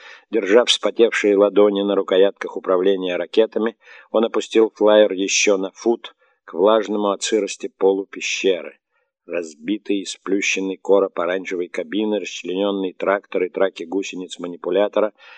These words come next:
заставляли его зябко поёжиться. Казалось, некая необузданная сила в гневе невиданно жестоко расправилась с невинной машиной. Но среди обломков машины виднелись остатки и других устройств.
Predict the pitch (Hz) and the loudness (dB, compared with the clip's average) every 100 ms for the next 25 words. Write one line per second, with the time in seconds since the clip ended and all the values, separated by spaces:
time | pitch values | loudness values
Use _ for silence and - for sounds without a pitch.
0 | _ _ 92 - - 90 90 95 98 95 | _ _ -4 -4 -4 -2 4 4 4 2
1 | 87 85 78 87 87 - - 90 90 90 | 0 -4 -6 -8 -8 -16 -10 -4 -2 -2
2 | 82 78 _ - 82 - _ _ _ _ | -4 -12 _ -12 -12 -18 _ _ _ _
3 | _ 80 82 98 90 - 95 92 95 92 | _ -6 0 0 0 -4 -6 -4 -6 -6
4 | 90 87 87 92 87 92 92 87 - 104 | -8 -8 -8 -8 -8 -8 -8 -6 -4 -4
5 | 98 87 76 85 95 101 98 90 85 98 | -4 -4 -8 -6 -2 0 -2 -6 -8 -6
6 | 95 95 92 92 80 82 - _ 104 101 | -6 -8 -10 -12 -12 -14 -14 _ 0 2
7 | 92 85 80 - 90 90 87 85 - - | -2 -8 -10 -8 -4 -2 -4 -8 -12 -14
8 | 87 85 82 80 80 82 - 85 78 76 | -14 -12 -12 -14 -14 -14 -12 -12 -14 -20
9 | - _ - _ _ _ - 95 120 - | -20 _ -20 _ _ _ -8 -6 -4 -6
10 | 117 98 98 92 117 107 - 104 92 - | -2 2 2 2 0 0 -14 -10 -6 -2
11 | 120 117 107 82 95 101 - 95 - 95 | 0 0 -2 -4 -6 -6 -8 -10 -8 -8
12 | - 101 95 98 92 82 - - - 87 | -6 -8 -4 -4 -4 -10 -10 -18 -8 -6
13 | 80 - _ | -6 -10 _